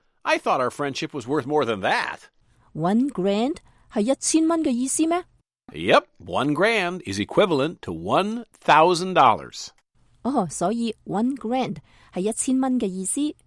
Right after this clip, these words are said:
Speaker 1: Yes, that's right.
Speaker 2: 咁我就可以將五千蚊講成係five thousand grands.
Speaker 1: No, no, no. Grand replaces thousand dollars.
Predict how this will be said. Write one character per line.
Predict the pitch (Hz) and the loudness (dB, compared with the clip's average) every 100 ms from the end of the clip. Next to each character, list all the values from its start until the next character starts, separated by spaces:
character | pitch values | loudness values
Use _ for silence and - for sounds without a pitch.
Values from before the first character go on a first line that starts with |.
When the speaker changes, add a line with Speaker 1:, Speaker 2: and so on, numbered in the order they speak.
| _ _ - | _ _ -10
Speaker 1:
Yes, | 98 104 143 - - - | -6 0 0 0 -4 -8
that's | - 80 - | -6 -6 0
right. | 165 208 - _ _ | 2 2 -2 _ _
Speaker 2:
咁 | - 165 226 254 | -2 2 2 2
我 | 233 | 0
就 | 220 196 | 2 2
可 | 208 | 2
以 | 240 247 | 2 0
將 | 214 269 233 - | 2 2 2 -2
五 | 170 170 208 | -2 0 2
千 | 233 302 294 | 2 2 2
蚊 | 302 277 | 0 0
講 | 175 220 | 0 0
成 | - 170 | 0 -2
係 | 196 170 - | 0 0 -2
five | - 202 240 294 | -4 0 0 -2
thousand | - 170 208 247 277 | -2 0 0 -2 -4
grands. | 269 - 165 - - - _ _ - | -2 -2 -2 -6 -12 -14 _ _ -10
Speaker 1:
No, | 147 233 226 190 | -4 0 0 0
no, | 165 170 175 170 151 | 4 4 6 4 2
no. | 143 156 160 160 131 92 | 2 2 2 2 0 -4
Grand | 76 101 156 208 208 196 | -6 0 2 4 2 0
replaces | 156 151 - 156 175 - 151 127 - _ _ - | 0 -2 0 0 0 0 -2 -4 -6 _ _ 0
thousand | 160 170 170 151 | 4 6 6 2
dollars. | 147 156 160 127 80 | 6 8 8 4 -2